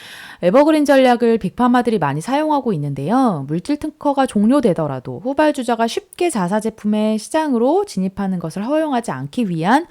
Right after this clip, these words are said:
전략입니다. 물질 특허뿐 아니라 제형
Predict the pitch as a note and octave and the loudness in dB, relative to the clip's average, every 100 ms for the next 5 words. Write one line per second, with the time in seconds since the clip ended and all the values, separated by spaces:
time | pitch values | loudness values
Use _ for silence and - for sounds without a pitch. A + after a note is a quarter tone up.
0 | - - - D#3+ F3 C4+ E3 C3+ B2+ A2+ | -16 -20 -8 -2 2 2 0 -14 -16 -20
1 | _ - - - - - - A3 D#4+ D#4+ | _ -20 -20 -20 -20 -10 -2 0 0 -2
2 | F4 E4+ - E4 F3 E3+ F#3 E3 F3+ F3 | 0 -2 -2 -2 -2 0 0 0 0 -2
3 | - F3+ A#3 C4 | 0 2 4 2